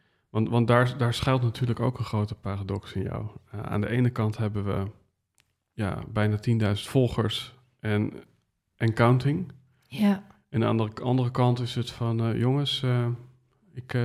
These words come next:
Speaker 1: doe mijn gordijntje even dicht. Ik ga
Speaker 2: Ja.
Speaker 1: een boek lezen."
Speaker 2: Ja, ja.
Speaker 1: W-, w-, je bent volgens mij, nu, nu we dit opnemen, een commitment op, eh, aangegaan op,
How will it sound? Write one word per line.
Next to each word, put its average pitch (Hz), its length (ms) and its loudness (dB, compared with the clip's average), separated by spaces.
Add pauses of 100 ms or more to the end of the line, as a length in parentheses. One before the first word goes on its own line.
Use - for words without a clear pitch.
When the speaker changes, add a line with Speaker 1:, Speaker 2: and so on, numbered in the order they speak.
Speaker 1:
doe 120 100 0
mijn 120 120 2
gordijntje 127 400 0
even 107 180 -2
dicht. - 360 -6 (260)
Ik 104 120 -6
ga 143 60 2
Speaker 2:
Ja. 120 60 2
Speaker 1:
een 117 100 2
boek 123 160 0
lezen." 113 420 -2 (140)
Speaker 2:
Ja, 208 300 0 (380)
ja. 202 240 -6 (240)
Speaker 1:
W-, 117 360 -10
w-, 104 200 -6 (580)
je 117 240 -2
bent 139 220 6
volgens - 300 -6
mij, 120 320 2
nu, 120 280 -4
nu 110 320 -4
we 110 60 2
dit 104 160 0
opnemen, 123 460 2
een 107 80 0
commitment 120 600 0
op, 120 260 -6 (220)
eh, 107 340 -4
aangegaan 123 760 0
op, 107 180 -4